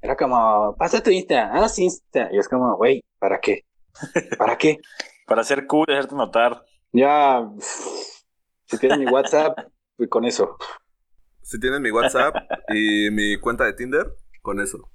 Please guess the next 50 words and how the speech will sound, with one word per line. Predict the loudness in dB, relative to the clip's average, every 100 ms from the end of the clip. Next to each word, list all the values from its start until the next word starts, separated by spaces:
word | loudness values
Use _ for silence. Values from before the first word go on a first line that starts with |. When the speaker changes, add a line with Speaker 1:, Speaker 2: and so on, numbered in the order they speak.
| -20 -20 _ -18 -4
Speaker 1:
Ah, | 0 2
bueno, | 2 0 -2 0
pero | 2 4
lo | 2
del |
Tinder | 2 2 4
es |
más | 2 0
complicado, | 0 0 2 2 2
porque | -4 -12 _
¿cómo | -4 0 0
haces | 0 0
match | 0 0 -6 -20 -20 -20 -20 -16 -18 -12 -8
con | -4 -4
gente | -4 -2 0
que | 0
estás | -2 -4
muy | -4
lejos? | -8 _
O | _
sea, | -8 -6 -6 -10
es, | -8 -4
es | -4 -2
mejor | 0 0
el | 0
WhatsApp. | -2 -4 _ _ _ _ -16 -8
Speaker 2:
Eso | -6 -4
sí. | -6
Speaker 3:
<laughs> | -8 -18 _ _ _ -20 -20 -20 _
Con | -8 -4
Tinder | -2 -2
Gold | 2 2 2
puedes | 0 2 0
cambiar | 0 0 0 -2
tu, | -2 -2 -2 -6
tu | -6
ubicación, | -6 -4 -4 -4 -4
güey. | -4 -6 -10 -20 -20 -20 _ _ _ _ -6
Digo, | -2 0
no | -2
es | -2
que | 2
yo | 2
lo |
tenga. | 0 0
Speaker 1:
¿Para | 0 0
qué? | 2 0 2
Speaker 2:
Ah, | -4 -4 -4 -4
la | -4 -4
verga. | -6 -10 -6 -6